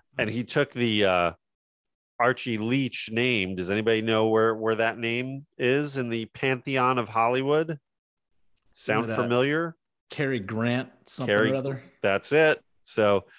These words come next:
Speaker 1: this was the closest he thought he'd ever get to Cary Grant. So he used Cary Grant's real name.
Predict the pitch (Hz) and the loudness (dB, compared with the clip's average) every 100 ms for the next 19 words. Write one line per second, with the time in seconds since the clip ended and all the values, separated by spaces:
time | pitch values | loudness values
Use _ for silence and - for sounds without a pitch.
0 | - _ _ 123 - 127 107 123 139 135 | -20 _ _ -2 0 0 0 0 4 4
1 | - 135 - 131 135 120 117 110 107 110 | 4 0 -2 -4 2 2 4 0 2 0
2 | 104 98 - - - 98 90 101 87 82 | 0 -2 -4 -8 -2 0 0 -2 0 -2
3 | - - 82 95 90 85 78 - 85 76 | -4 -4 -4 -4 -4 -4 -4 -2 -2 -2
4 | 82 76 - 85 78 73 73 71 | -4 -6 -6 -4 -4 -4 -8 -10